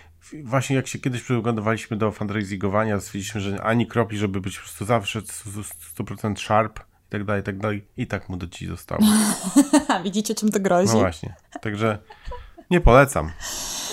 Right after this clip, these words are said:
Speaker 2: Dobra historia. Am, ale jeżeli już będziecie chcieli do tych inwestorów się odzywać, to są Twittery, oni bardzo lubią Twittery,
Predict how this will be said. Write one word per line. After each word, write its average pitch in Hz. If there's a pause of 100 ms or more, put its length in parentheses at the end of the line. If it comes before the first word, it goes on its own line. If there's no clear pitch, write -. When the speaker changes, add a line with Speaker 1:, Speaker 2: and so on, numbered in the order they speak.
(160)
Speaker 2:
Dobra 202
historia. 175 (420)
Am, 170 (200)
ale 208
jeżeli 214
już 180
będziecie 180
chcieli 196
do 180
tych 180
inwestorów 175
się 170
odzywać, 156
to 180
są 160
Twittery, 254
oni 190
bardzo 165
lubią 226
Twittery, 196